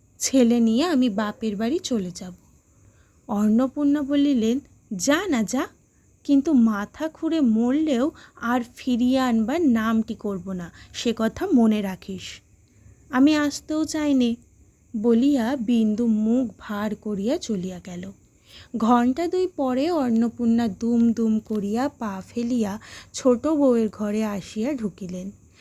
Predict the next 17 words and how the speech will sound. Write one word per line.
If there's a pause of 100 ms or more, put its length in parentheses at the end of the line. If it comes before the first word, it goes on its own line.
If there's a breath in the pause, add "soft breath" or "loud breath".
(260 loud breath)
ঘরের
একধারে
একটি
ছোট (140)
টেবিলের
উপর (560 soft breath)
মাধবচন্দ্র
মকদ্দমার (380 soft breath)
কাগজপত্র
দেখিতেছিলেন (300 loud breath)
এবং
বিন্দু
অমূল্যকে
লইয়া
খাটের
উপর
শুইয়া